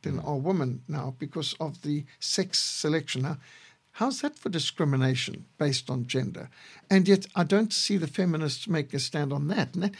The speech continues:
Speaker 1: that's a serious thing to think,
Speaker 2: It
Speaker 1: "Oh,
Speaker 2: is.
Speaker 1: I'm gonna choose to abort if it's a female." You know, that's
Speaker 2: That alone should
Speaker 1: terrible.
Speaker 2: <laughs>
Speaker 1: That's absolutely shocking.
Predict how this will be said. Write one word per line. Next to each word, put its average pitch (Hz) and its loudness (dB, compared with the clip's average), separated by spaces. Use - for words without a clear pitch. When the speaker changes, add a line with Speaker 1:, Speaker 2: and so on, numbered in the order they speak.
Speaker 1:
that's 403 -2
a 262 2
serious - 2
thing 208 0
to - -10
think, 247 -6
Speaker 2:
It - -2
Speaker 1:
"Oh, 208 8
Speaker 2:
is. 175 -2
Speaker 1:
I'm 247 4
gonna 240 2
choose 208 -2
to 196 -2
abort 170 -2
if 233 -2
it's 190 -4
a 170 -2
female." 147 -2
You 175 4
know, 160 2
that's - -2
Speaker 2:
That 104 4
alone 98 4
should - 4
Speaker 1:
terrible. - 0
Speaker 2:
<laughs> - -8
Speaker 1:
That's - -6
absolutely 220 -2
shocking. - -4